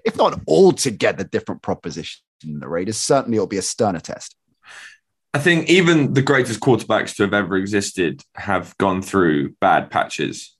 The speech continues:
Speaker 2: in their life. We saw Patrick Mahomes earlier in the season and everyone bailing out on him almost immediately. How many times
Speaker 1: Yeah.
Speaker 2: have we heard, "Is this the end for Brady?" Literally, it feels like we'll hear that three times a season for the rest of his career, which he's probably got another twenty years in.
Speaker 1: I refer you to Exhibit A,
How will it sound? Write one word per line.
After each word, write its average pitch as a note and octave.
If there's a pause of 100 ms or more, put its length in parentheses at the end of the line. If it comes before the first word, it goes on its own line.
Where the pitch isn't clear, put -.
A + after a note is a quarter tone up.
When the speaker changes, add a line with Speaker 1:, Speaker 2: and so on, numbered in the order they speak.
Speaker 2:
in G2+
their D#2+
life. D#2+
We G2+
saw G2
Patrick F#2
Mahomes E2+
earlier F2
in E2
the D2+
season F2
and C2
everyone E2
bailing E2
out D2+
on C2+
him E2
almost D#2
immediately. D#2+
How A#2
many G2
times G2+
Speaker 1:
Yeah. B2
Speaker 2:
have -
we F#2+
heard, G2
"Is F#2+
this F#2+
the F#2
end E2+
for -
Brady?" C#2 (520)
Literally, A#2+
it F#2+
feels G#2+
like F#2+
we'll G#2
hear G#2
that F#2
three G#2
times F#2+
a F#2
season F2
for -
the F#2
rest F2
of E2+
his F#2
career, F2+
which D2+
he's D2+
probably E2
got E2+
another F#2
twenty F2
years F#2
in. C#2+ (300)
Speaker 1:
I C3+
refer C#3
you D3
to D3
Exhibit C3+
A, C3